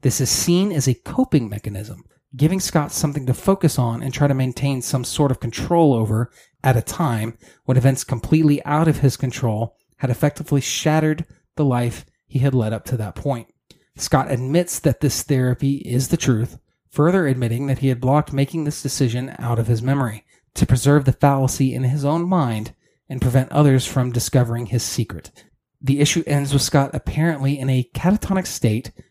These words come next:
with his eyes uncovered and displaying their natural shade of brown, with no evidence of his powers manifesting. Later, he manifests and has full control over his optic blasts, although it was only temporary.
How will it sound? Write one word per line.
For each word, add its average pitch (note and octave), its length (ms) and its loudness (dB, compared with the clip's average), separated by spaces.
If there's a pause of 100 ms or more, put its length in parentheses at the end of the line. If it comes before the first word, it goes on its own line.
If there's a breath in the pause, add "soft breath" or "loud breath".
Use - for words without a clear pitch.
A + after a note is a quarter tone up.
with - 140 -2
his C3 160 0
eyes C#3 320 2
uncovered C3 680 0 (280)
and A#2+ 100 -8
displaying C3 480 0
their C3+ 100 0
natural B2 540 -2
shade G#2+ 340 -4
of A2 160 -8
brown, G#2 420 -4 (240 soft breath)
with - 220 -2
no C3+ 380 2
evidence G#2 560 -2
of - 140 -6
his A#2 200 2
powers A2+ 440 -2
manifesting. A#2 720 -8 (300 soft breath)
Later, C3 380 4
he E3+ 200 -2
manifests C3+ 680 0
and C3+ 160 -4
has D3+ 280 -2
full D#3+ 220 2
control B2+ 600 0
over B2 160 4
his C3 180 4
optic B2+ 380 -2
blasts, G#2 480 -2 (340 soft breath)
although C3+ 480 0
it B2+ 180 -4
was C3+ 300 0
only C3 260 -2
temporary. A#2 520 -6